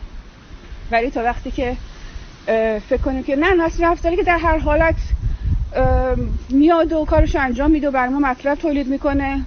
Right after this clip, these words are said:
پس ما، اه، چرا باید به خودمون زحمت بدیم؟ می‌ذاریم بعد هر وقت دلمون خواست، حوصله داشتیم، می‌ریم لایوشو می‌بینیم. نه،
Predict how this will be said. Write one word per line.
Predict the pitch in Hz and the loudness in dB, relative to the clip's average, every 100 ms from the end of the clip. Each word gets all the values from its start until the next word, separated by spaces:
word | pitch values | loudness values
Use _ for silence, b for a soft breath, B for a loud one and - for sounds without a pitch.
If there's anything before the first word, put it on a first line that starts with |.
| - | -4
پس | 240 240 | -4 -4
ما، | 262 269 285 B B B B - | -2 -2 -4 B B B B -2
اه، | 214 220 208 202 208 - | 2 2 0 -4 -8 -10
چرا | - 277 262 | 0 0 2
باید | 233 | 0
به | 220 | -2
خودمون | 226 220 214 | -4 -4 -2
زحمت | 214 220 208 208 | -2 -2 -2 -2
بدیم؟ | 208 220 214 - B B - 285 | -4 -4 -8 -12 B B -10 -4
می‌ذاریم | 277 285 269 | -2 0 0
بعد | 254 254 | 0 -2
هر | 277 277 | -2 -2
وقت | 277 269 | -2 -2
دلمون | 262 247 247 | -2 -2 -4
خواست، | 269 269 | -4 -2
حوصله | 269 240 240 | -4 -2 -2
داشتیم، | 233 226 302 | -2 -2 -2
می‌ریم | 269 269 262 | 0 0 0
لایوشو | 254 240 240 | 0 0 -2
می‌بینیم. | 226 208 175 165 - - - - - - - - - 220 | -4 -2 -2 -4 -10 -20 -20 -20 -20 -20 -20 -20 -16 -6
نه، | 233 | -4